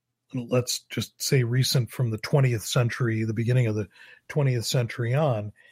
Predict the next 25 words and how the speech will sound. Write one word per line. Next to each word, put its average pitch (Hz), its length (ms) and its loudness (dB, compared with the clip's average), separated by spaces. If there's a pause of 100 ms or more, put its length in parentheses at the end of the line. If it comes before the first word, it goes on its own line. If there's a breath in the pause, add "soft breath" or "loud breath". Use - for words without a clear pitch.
(300 loud breath)
is 151 180 0
likely 156 380 2
to 131 220 2
have 127 80 0
had 135 420 2
a, 123 220 2 (360 loud breath)
a 143 80 0
very 139 480 0
accurate 123 520 0
photographic 143 760 0
likeness 117 580 0 (440 loud breath)
as 147 240 0
well 143 360 2
as 113 140 -2
a 113 60 -4
painted 147 340 2
likeness. 107 540 -4 (340 loud breath)
So - 180 -2
it 143 120 -2
frees 160 320 0
the 139 80 2
painter 160 340 2
to 123 120 0
do 135 200 0
something 135 580 0